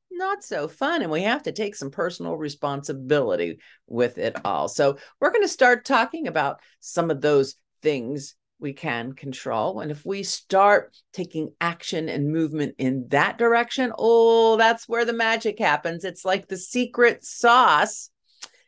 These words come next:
to get us out of a downward spiral, to help starting us fe-, starting us to start feeling better. And we feel like we have some control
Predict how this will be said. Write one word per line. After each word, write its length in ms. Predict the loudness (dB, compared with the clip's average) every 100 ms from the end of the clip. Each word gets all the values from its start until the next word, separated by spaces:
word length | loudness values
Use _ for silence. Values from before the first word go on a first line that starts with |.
| _
to 100 | -2
get 180 | 4 4
us 160 | 6
out 140 | 4 4
of 100 | 2
a 80 | 2
downward 500 | 2 0 -2 -4 -4
spiral, 500 | 0 4 4 4 -2
to 120 | -2
help 200 | -2 -4
starting 420 | -2 0 0 -2
us 300 | -4 -6 -10 _ _ _ 0
fe-, 160 | 2 2
starting 440 | -2 2 4 2 -2
us 120 | -6
to 120 | -10
start 360 | 0 4 4 0 -4
feeling 340 | -2 0 -2
better. 540 | 0 4 4 2 0 -4 -12 -20 _ _ -4
And 460 | 2 4 4 0 -6 _ _ _ _ -14
we 360 | -8 0 2 2
feel 300 | 2 2 4
like 240 | 2 2
we 240 | 0 0
have 400 | -2 -2 -2 -2
some 240 | -4 -8 -6
control 560 | -8 -8 -6 -6 -6